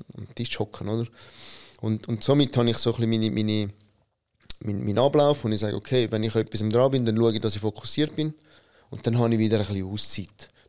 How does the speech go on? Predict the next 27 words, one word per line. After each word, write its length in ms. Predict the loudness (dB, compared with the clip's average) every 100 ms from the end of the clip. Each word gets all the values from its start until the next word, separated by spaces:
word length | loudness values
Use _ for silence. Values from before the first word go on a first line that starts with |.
| -12
Dann 80 | -8
nehme 120 | -6
ich 20 |
mal 60 | -6
einen 80 | -4
Kaffee, 240 | -2 0
gehe 120 | 0
mal 180 | 0 -2
ein 80 | -2
bisschen 220 | -4 -2
laufen, 320 | 2 2 0 -4
mache 120 | -6
ein 60 | -8
bisschen 160 | -10
dies, 240 | -6 -6 -8
mache 120 | -10
ein 20 |
bisschen 140 | -6
das. 240 | -4 -4 -6 _ -20 -20 -20 _
Genau. 320 | -10 -8 -10 -14 _ _ _ _ _ _ _ _ _ _ _
Und 600 | -8 -4 -4 -6 -8 -14 -16 _ _ _ _
ja, 180 | -6 -4
das 200 | -4 -4
ist 120 | -2
so 100 | -4
ein 80 | -4
bisschen 100 | -6